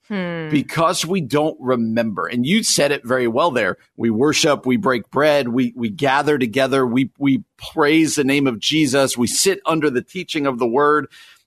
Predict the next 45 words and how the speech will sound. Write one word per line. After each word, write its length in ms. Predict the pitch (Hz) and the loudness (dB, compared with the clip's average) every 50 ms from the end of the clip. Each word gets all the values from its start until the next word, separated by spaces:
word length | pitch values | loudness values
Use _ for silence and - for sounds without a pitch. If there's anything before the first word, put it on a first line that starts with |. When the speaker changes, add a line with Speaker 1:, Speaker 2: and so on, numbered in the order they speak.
| _ - | _ -8
Speaker 2:
Then 240 | 131 135 156 190 208 | -2 0 0 0 0
we 100 | 208 214 | 0 0
go 220 | 160 165 185 180 165 | 0 2 2 2 2
through 200 | - - 170 147 | 2 2 0 2
our 60 | 131 | 2
Monday 380 | 123 135 156 170 170 170 156 | 2 0 0 2 2 0 0
through 200 | 143 - - 139 | 0 0 -2 -2
Saturday, 500 | 127 - - 160 175 185 170 135 139 127 | 0 0 2 0 2 2 2 2 0 0
life 400 | 104 101 95 104 127 147 151 - | 0 0 0 0 0 0 -2 -4
happens, 580 | - 127 143 139 - - 143 131 127 123 110 - | -2 -2 -2 -2 0 0 -2 0 0 -4 -6 -8
it's 140 | 117 101 - | -8 -6 -2
hard. 220 | 120 139 143 156 | -2 -2 0 0
You 60 | 180 185 | -2 -2
know, 60 | 180 | 0
you're 100 | 196 208 | -2 0
gathering 440 | 226 208 151 139 151 135 147 147 135 | 0 2 2 2 2 2 0 0 2
maybe 280 | 131 139 143 127 139 135 | 2 0 2 2 0 0
in 80 | 117 | 0
small 260 | - - - 95 107 113 | -2 -4 -2 -2 -2 -2
group 320 | 117 123 123 120 107 - | 0 0 0 0 0 -2
or 60 | 123 | -4
you're 140 | 127 131 113 | -4 -4 -2
whatever 340 | 123 127 127 120 120 117 - | 0 0 0 2 0 0 0
else, 80 | 107 113 - 160 | 2 0 0 0
Speaker 1:
Yeah. 60 | 147 | 0
Speaker 2:
but, 160 | 151 - - - _ _ _ _ _ _ _ _ | -2 -4 -4 -4 _ _ _ _ _ _ _ _
but 140 | - 156 175 - | -6 -4 -2 -2
the 80 | 156 | -2
point 320 | - - 202 233 226 - 202 | -2 0 0 0 2 0 0
of 100 | 165 143 | 0 2
then 160 | 165 175 151 | 2 0 2
gathering 400 | 123 160 165 175 151 170 170 151 | 2 2 2 2 2 0 0 0
again 220 | 123 123 151 156 | 0 0 2 2
on 140 | 147 135 - | 2 0 0
Sunday 400 | - - 208 208 208 185 151 131 | 0 0 0 0 0 0 0 0
is 260 | 131 - 135 135 127 - | -2 0 -2 -2 -2 -2
to, 360 | - 156 151 143 131 117 - _ _ _ _ _ _ _ - | 0 2 2 2 2 0 -2 _ _ _ _ _ _ _ -8
is 200 | 123 135 139 - | -6 -4 -4 -4
to 160 | - 147 151 | -4 -4 -6
be 300 | 135 104 101 123 147 165 | -6 -4 -2 0 0 2
reminded 800 | 175 156 165 165 147 143 143 156 196 214 190 113 117 98 95 90 - - | 2 2 0 0 0 0 0 0 0 0 0 0 0 -2 -2 -2 -4 -6
and 180 | 123 123 107 | -6 -6 -6
to 140 | - - 131 | -4 -4 -4
Speaker 1:
Yeah. 80 | 123 101 | -4 -2
Speaker 2:
be, 420 | - 139 151 156 165 170 170 170 | 0 0 2 2 2 2 0 0